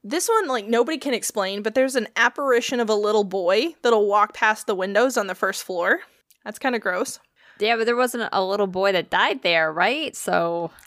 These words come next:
Speaker 1: Correct. So I don't know where he comes from. There is a shadow figure of a woman hanging in the tower.
Speaker 2: Why?
Speaker 1: I don't know. I don't have an explanation for that.
Speaker 2: That
Speaker 1: That, eh, it is
Speaker 2: Unless
Speaker 1: what it
Speaker 2: that,
Speaker 1: is.
Speaker 2: unless that went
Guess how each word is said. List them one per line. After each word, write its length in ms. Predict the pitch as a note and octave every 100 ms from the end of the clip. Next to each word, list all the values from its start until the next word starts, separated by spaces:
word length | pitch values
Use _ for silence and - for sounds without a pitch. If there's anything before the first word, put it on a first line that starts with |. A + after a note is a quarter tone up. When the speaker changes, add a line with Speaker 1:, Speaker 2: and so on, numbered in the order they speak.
| -
Speaker 1:
Correct. 480 | C4+ - - - - -
So 160 | - -
I 120 | C#4
don't 160 | A4+ F#4+
know 80 | C4
where 160 | A#3+
he 100 | C4
comes 260 | C#4+ G4+ G4+
from. 280 | F#3+ E3 G3 _ _ _
There 200 | C4 B3
is 520 | G3+ A#3 A3+ A3+ G#3+ -
a 80 | A3
shadow 460 | - - B3+ E4+
figure 500 | F#4 D#4 C4+ C#4 D4 C#4
of 160 | A#3 A3+
a 120 | A3
woman 680 | G#3 A3 A#3+ B3 A#3+ A#3 A3+
hanging 680 | - - - A3+ C4+ D4+ F4
in 220 | C4 A#3+ B3
the 80 |
tower. 420 | A#3+ - A3+ B4 C#5 C5 _ _ _ -
Speaker 2:
Why? 840 | G3 A3+ C#4 E4 C4+ F#3 E3+ E3 - - -
Speaker 1:
I 80 | A3
don't 140 | A#3+
know. 160 | D4 G#4+ _ _ _ _
I 60 | A#3
don't 100 | A#3+
have 120 | C4
an 60 | C4+
explanation 500 | C4 C4+ D4 D4 A#3
for 100 | G3
that. 240 | E3+ - _ _ _ -
Speaker 2:
That 140 | - - _ _ _
Speaker 1:
That, 160 | - F#3+ G#3+
eh, 260 | A3 B3+ A3 _ _ _ -
it 120 | G#3+
is 20 |
Speaker 2:
Unless 80 | A3
Speaker 1:
what 140 | A#3+
it 100 | D4+
Speaker 2:
that, 140 | A3+ -
Speaker 1:
is. 60 | - _ _ -
Speaker 2:
unless 360 | G3+ G3 G#3+ -
that 260 | G#3+ G#3 -
went 520 | G3 G3+ F#3 - -